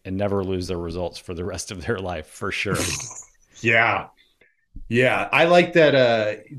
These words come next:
Speaker 2: James Clear's thing of never miss twice.
Speaker 1: Yeah.
Speaker 2: Just, you know, everybody, like, it, it's not a problem until it's a pattern,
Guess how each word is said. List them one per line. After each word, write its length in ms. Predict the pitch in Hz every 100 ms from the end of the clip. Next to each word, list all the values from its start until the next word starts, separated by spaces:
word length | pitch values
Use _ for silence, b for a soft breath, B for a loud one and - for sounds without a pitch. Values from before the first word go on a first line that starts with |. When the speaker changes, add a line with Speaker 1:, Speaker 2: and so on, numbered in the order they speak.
| 113
Speaker 2:
James 360 | 135 123 117
Clear's 380 | - 127 107 95
thing 280 | 113 101 90
of 200 | 90 87
never 300 | 110 107 101
miss 260 | 104 92
twice. 640 | - 90 82 - - - - _
Speaker 1:
Yeah. 220 | 95 85 - _ _ _ _ _ - - 101
Speaker 2:
Just, 360 | 98 127 120 -
you 120 | 131
know, 240 | 107 92 107
everybody, 440 | 127 139 139 139
like, 240 | 120 123 120
it, 260 | 143 127
it's 240 | 127 135 -
not 240 | 147 156
a 40 | 156
problem 260 | 139 131
until 220 | 120 127 110
it's 100 | -
a 40 |
pattern, 420 | - 170 73 71